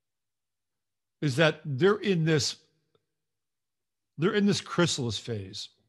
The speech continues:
And if you've ever watched those time-elapse photos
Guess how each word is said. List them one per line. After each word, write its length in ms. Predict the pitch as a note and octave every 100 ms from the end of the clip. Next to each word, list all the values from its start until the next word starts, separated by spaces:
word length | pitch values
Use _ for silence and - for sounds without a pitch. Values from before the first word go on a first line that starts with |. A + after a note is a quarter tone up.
| _ _ _ _ _ _ _ _ _ _ -
And 320 | D#3+ D#3 D#3 _ -
if 120 | A#2
you've 140 | F3
ever 200 | G3+ B3+
watched 400 | G#3 D#3 D#3+ -
those 440 | D3 B2 A2+ - - _
time-elapse 880 | - D#3 D3+ C#3+ B2+ B2+ B2+ - - - _ _ _ _ _
photos 800 | _ C#3 C3 C3 B2+ B2+ - -